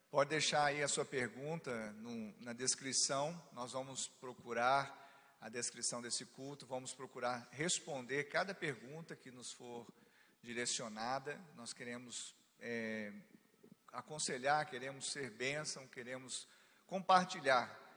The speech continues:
da nossa experiência, mas, sobretudo, da palavra de Deus, porque é a palavra de Deus que gera fé e direção na nossa vida.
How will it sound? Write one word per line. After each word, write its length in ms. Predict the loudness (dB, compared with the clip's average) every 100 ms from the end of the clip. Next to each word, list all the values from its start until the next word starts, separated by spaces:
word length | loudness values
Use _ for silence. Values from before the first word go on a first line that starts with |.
| -20 -20 0
da 200 | 4 6
nossa 480 | 6 4 4 4 2
experiência, 560 | 2 -2 0 0 0
mas, 160 | 0 2
sobretudo, 420 | 2 2 0 4
da 80 | 4
palavra 340 | 6 6 6 4
de 120 | -4
Deus, 560 | 2 4 4 0 -4 -6 -18 -20 _ -14
porque 720 | -14 -10 -2 2 4 2 0 0
é 100 | 2
a 100 | 2
palavra 680 | 2 6 8 8 6 4 0
de 140 | -6
Deus 260 | -4 -2 -2
que 220 | -6 -8
gera 320 | -2 0 -2
fé 240 | -4 -4 -4
e 20 |
direção 420 | -4 -4 -4 -4
na 80 | -8
nossa 300 | -6 -4 -4
vida. 340 | -6 -8 -10